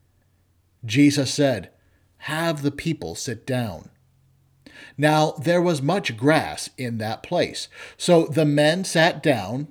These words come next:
in number about five thousand. Jesus took the loaves, and, having given thanks, he distributed to those who were sitting down.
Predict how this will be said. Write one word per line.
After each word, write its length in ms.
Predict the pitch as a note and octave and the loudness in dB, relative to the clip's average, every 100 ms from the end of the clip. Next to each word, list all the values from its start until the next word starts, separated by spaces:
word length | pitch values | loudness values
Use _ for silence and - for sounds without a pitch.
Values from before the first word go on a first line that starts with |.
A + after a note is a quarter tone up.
| _ | _
in 200 | E3 G3+ | -6 -2
number 560 | G3+ E3+ C3+ D3 F#3+ - | 2 2 2 2 0 -8
about 500 | C3+ C#3 C3+ C3+ - | -2 0 0 -2 -6
five 300 | A#2+ A#2 B2 | -4 -2 -4
thousand. 600 | - B2+ A2+ G2 D2+ C2+ - _ _ - - - C3 | -2 -2 -2 -8 -14 -18 -20 _ _ -20 -20 -16 -6
Jesus 480 | A2 D#3 E3+ F#3 F#3 | 2 4 4 0 -2
took 300 | - F3+ - | -4 -4 2
the 100 | G#3 | 2
loaves, 580 | D#3 F2 E2+ B2 - - _ | 4 0 -6 -12 -14 -18 _
and, 400 | - C3 D3+ F#3 - | -6 -2 -2 -4 -10
having 400 | - C#3 C#3+ D3+ | -6 -2 2 2
given 320 | B2+ C#3 E3 | 4 2 2
thanks, 520 | F#3+ - E2 D2 - - _ _ - | -2 -4 -6 -10 -16 -18 _ _ -20
he 160 | - D3+ | -2 2
distributed 760 | D3+ D#3 - E3+ G3+ G3 F#3+ - | 2 2 2 0 2 0 0 -2
to 100 | G3 | -4
those 480 | B2+ C3 A2 C3 | -2 -4 -2 -2
who 80 | C3 | -2
were 160 | B2 C#3 | 0 0
sitting 400 | - G#2 F2 G2+ | -2 -8 -8 -4
down. 420 | C#3+ D#3 G#2 C2+ | -2 -2 -2 -10